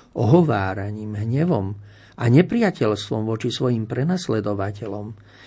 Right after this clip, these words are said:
ich mučeníctvo, ich dobrovoľné potvrdenie svätej viery svojou krvou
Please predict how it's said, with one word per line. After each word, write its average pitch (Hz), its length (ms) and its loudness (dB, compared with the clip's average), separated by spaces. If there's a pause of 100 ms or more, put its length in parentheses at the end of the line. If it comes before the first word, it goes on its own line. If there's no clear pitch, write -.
(120)
ich 120 160 8
mučeníctvo, 131 880 4 (360)
ich 120 160 4
dobrovoľné 143 960 6
potvrdenie 135 720 2
svätej 127 400 0
viery 131 360 0
svojou 107 440 0
krvou 147 400 2